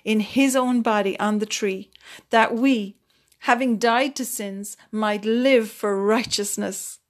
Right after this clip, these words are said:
And righteousness means right standing with God, holiness, being made right with God.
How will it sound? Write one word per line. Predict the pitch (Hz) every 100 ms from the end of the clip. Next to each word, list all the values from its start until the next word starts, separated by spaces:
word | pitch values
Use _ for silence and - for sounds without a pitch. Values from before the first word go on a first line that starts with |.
| -
And | 208 208
righteousness | 240 262 233 - 202 190
means | 202 196 196 - -
right | - 202 208
standing | - - 202 202 196
with | 190 190
God, | - 185 180 -
holiness, | - 247 233 220 185 214 - - _ _ _ _
being | 233 233
made | 233 220
right | 220 220
with | 196 196
God. | 190 185 185